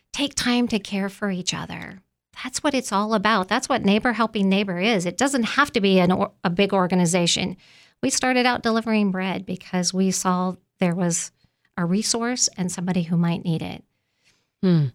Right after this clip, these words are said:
Speaker 2: Well, and Kathy, I know this, uh, ministry has been going on twenty years here in, uh, South Atlanta, but this is, can be applied no matter where you live.
Speaker 1: Absolutely.
Speaker 2: If you're listening to Macon, Columbus, Athens,
Speaker 1: Mm-hmm.
Speaker 2: Gwinnett,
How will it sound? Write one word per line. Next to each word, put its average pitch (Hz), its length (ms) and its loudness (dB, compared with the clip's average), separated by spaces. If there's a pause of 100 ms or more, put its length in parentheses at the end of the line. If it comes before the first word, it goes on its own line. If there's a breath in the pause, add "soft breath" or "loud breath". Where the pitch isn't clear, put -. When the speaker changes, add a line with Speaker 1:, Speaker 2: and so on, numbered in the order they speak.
(420 loud breath)
Speaker 2:
Well, 226 100 6
and 202 160 6
Kathy, 185 300 6
I 165 80 6
know 170 180 6
this, 156 240 4
uh, 151 220 2
ministry 151 400 2
has 139 80 0
been 151 120 2
going 139 140 4
on 131 200 2
twenty 214 300 -2
years 180 500 4
here 151 260 2
in, 139 320 2
uh, 147 240 -6
South 139 260 2
Atlanta, 156 480 4 (640)
but 175 140 2
this 247 260 6
is, 240 260 2 (100)
can 180 160 2
be 165 80 6
applied 147 460 0
no 156 80 2
matter 131 220 0
where 127 120 -4
you 117 160 -4
live. 87 300 -10
Speaker 1:
Absolutely. 196 420 -2
Speaker 2:
If 185 80 0
you're 240 120 4
listening 185 380 4
to 156 60 4
Macon, 147 500 2
Columbus, 131 680 -2
Athens, 131 720 0
Speaker 1:
Mm-hmm. - 80 -6
Speaker 2:
Gwinnett, 131 560 0